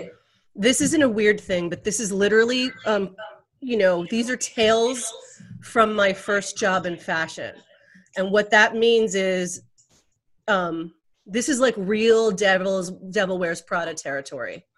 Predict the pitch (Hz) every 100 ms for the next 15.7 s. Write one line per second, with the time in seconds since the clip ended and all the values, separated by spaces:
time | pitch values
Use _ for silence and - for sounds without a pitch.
0 | - 196 190 170 - - _ 185 190 175
1 | 170 185 220 185 196 - 185 214 427 -
2 | 311 269 294 - 226 202 233 220 - -
3 | - - 190 226 220 208 202 196 214 202
4 | 285 285 254 240 233 220 214 202 196 196
5 | 208 185 - 196 190 185 196 180 165 170
6 | 196 226 220 226 214 190 185 175 - 202
7 | 196 208 180 170 180 165 - 143 - -
8 | 226 220 - - _ _ - _ _ _
9 | - _ 226 254 294 330 349 - 254 -
10 | 220 180 247 302 _ _ - 214 220 233
11 | 226 226 190 185 180 190 185 180 196 196
12 | 226 202 202 214 202 190 170 170 156 143
13 | 139 143 - - 202 196 185 180 185 180
14 | 226 240 262 247 220 233 220 202 - 180
15 | - 196 - - 156 151